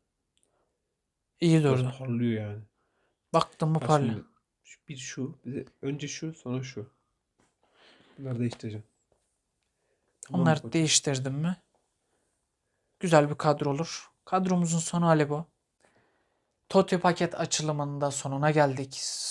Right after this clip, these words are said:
Speaker 1: Bu sene son kez yaptık bu açılımı. Ee, ileride Şampiyonlar Ligi etkinliğe gelecek. İnşallah onda da güzel bir açılımlarla karşınızda oluruz. Kendinize iyi bakın. Yeni videolarda görüşmek üzere.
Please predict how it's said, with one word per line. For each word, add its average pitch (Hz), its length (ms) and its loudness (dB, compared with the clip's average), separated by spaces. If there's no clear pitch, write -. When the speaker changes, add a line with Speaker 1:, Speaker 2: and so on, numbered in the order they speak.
Speaker 1:
Bu 139 60 -6
sene 139 280 0
son 147 260 -2
kez 139 220 -4
yaptık - 360 -8
bu 143 100 -6
açılımı. 127 500 -6
Ee, 131 40 -8
ileride 147 280 2
Şampiyonlar 143 520 -2
Ligi 143 200 -4
etkinliğe 147 420 -6
gelecek. 139 420 -4
İnşallah 131 400 -6
onda 135 200 -6
da 139 60 -6
güzel 131 260 -4
bir 135 60 -6
açılımlarla 131 680 -6
karşınızda 131 540 -8
oluruz. 143 360 -8
Kendinize 139 460 -4
iyi 143 220 -2
bakın. 143 400 -6
Yeni 139 260 -4
videolarda 131 360 -2
görüşmek 131 420 -6
üzere. 139 420 -8